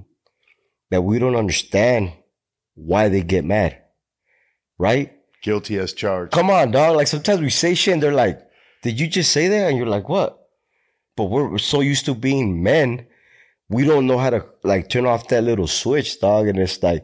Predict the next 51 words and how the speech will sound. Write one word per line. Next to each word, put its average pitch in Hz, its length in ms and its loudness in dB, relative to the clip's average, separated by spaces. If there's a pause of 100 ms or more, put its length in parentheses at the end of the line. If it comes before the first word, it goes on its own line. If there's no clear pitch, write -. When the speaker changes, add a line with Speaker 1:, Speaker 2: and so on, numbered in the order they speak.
(240)
Speaker 1:
sometimes 139 460 0
we 127 100 2
gotta 123 200 2
show 123 180 0
our 120 60 2
women 117 260 0
how 113 120 0
much 117 260 -4
we 101 100 -2
appreciate 101 600 -4
them 87 200 -4
with 90 220 -4
little 127 320 2
ass 82 240 2
things. 80 480 -8
Speaker 2:
Dude, 92 120 -10
my 92 140 -4
wife 95 280 0
says 95 300 -4
that 87 180 -6
to 90 100 -20
me 87 80 -10
all 85 160 -8
the 85 100 -14
time. 90 240 -12
She - 120 -12
goes, 101 280 -10
"It's 120 140 -12
just - 340 -8
the 185 80 -4
way 139 180 -4
you 101 220 -6
talk 139 440 -18
to 101 100 -14
me." 85 300 -12
Speaker 1:
Yeah. 147 480 2 (480)
Speaker 2:
You 208 120 -4
know, 110 120 -2
you 113 200 -4
say 160 400 2
it 131 120 -2
with, 113 240 -2
like, 98 400 -2 (440)
yeah, 127 180 0
just, 131 300 -4
you 127 80 -6
know, 107 160 -6 (160)
and, 107 280 -6
and 110 160 -4
it's 104 160 -6
so 151 680 -2